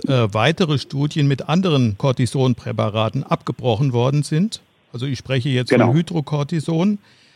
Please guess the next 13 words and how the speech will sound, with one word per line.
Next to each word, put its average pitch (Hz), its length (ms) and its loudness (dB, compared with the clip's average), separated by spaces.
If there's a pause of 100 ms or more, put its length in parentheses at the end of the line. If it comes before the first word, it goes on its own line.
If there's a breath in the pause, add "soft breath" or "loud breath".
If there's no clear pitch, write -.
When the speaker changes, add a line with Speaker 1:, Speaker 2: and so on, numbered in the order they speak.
(140 soft breath)
Speaker 1:
An 147 80 -4
einer 147 240 4
solchen 156 340 2
Studie 170 380 0
Speaker 2:
Genau. 147 140 2
Speaker 1:
waren 131 240 4
Sie 147 260 -2
mit 131 220 -2
Ihrem 131 460 0
weltweiten 131 580 -2
Netzwerk 127 600 -4
auch 165 200 -2
beteiligt. 113 760 -4